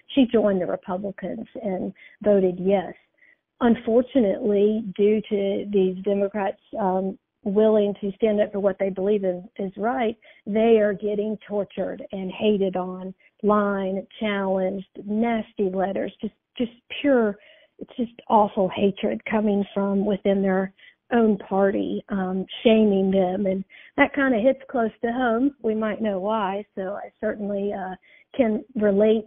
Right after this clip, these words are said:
to that. And, and that's unfortunate. That's how the Democratic Party is treating um, these individuals who are simply doing their job for their district. They should be applauded for that instead of being villainized.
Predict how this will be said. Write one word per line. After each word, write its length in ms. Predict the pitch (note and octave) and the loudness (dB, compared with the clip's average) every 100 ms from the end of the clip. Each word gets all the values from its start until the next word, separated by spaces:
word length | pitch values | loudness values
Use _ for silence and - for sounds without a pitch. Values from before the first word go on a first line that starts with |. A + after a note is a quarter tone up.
| - | -10
to 120 | G#3 F#3 | -10 -6
that. 400 | G3 F#3 G#3 G3 | -6 -4 -6 -6
And, 160 | G#3+ - | -10 -4
and 140 | B3 | -2
that's 220 | A#3+ A#3 - | -2 -4 -4
unfortunate. 840 | G#3+ F#3+ _ G#3+ G3+ - G3 G3 - | -4 -6 _ -4 -4 -8 -10 -10 -10
That's 200 | G3+ F3+ - | -10 -10 -10
how 320 | - F3+ G3 G3 - - - | -4 0 2 0 -6 -20 2
the 100 | G#3+ | 6
Democratic 520 | G3+ G3 G#3 F#3+ - | 6 4 4 0 0
Party 340 | - G3+ G3 | 0 2 2
is 100 | F#3+ - - | 0 -4 -6
treating 520 | A3+ G3+ F#3+ G3 F#3+ G#3 _ _ - | 0 2 0 -2 -6 -8 _ _ -6
um, 340 | G3 F#3+ G3+ | -4 -4 -6
these 220 | G#3+ A3+ G3+ | 2 2 2
individuals 560 | G3 F#3+ G3 G3 F#3 - | 0 2 0 0 -4 -4
who 60 | |
are 100 | G#3 - | -6 0
simply 300 | D#4+ D4 G#3+ | 2 2 0
doing 380 | F3 A#3 F#3+ F#3+ | 0 0 0 -2
their 220 | G3 F3+ - | -6 -10 -8
job 480 | F#3 E3+ E3+ F#3 G3 - - _ - - | -8 -8 -10 -12 -14 -18 -20 _ -10 -2
for 360 | G3 G3 F#3+ F3+ | 2 2 2 0
their 140 | F#3 | -4
district. 580 | F3 F3+ - - E3+ A3 | -4 -8 -8 -6 -6 -2
They 180 | F#3+ F#3 | -2 -2
should 100 | G3 | -4
be 140 | F#3 F3+ | -4 -4
applauded 640 | - - F3+ F3+ G3 F#3+ - | -6 -4 -2 -2 -2 -6 -4
for 220 | F#3+ G3 | 0 0
that 300 | F3+ F#3 F#3 | 0 0 0
instead 480 | F#3 F#3+ F#3+ - F3+ | -4 -8 -6 -2 -2
of 160 | F#3+ F#3+ | -2 -2
being 400 | F#3+ F3+ F3+ F#3 - - - - | 0 0 -2 -8 -12 -20 -20 -6
villainized. 880 | F#3+ G#3 G3 F#3 F#3 - F3+ G3+ | 2 6 6 4 0 -6 -8 -8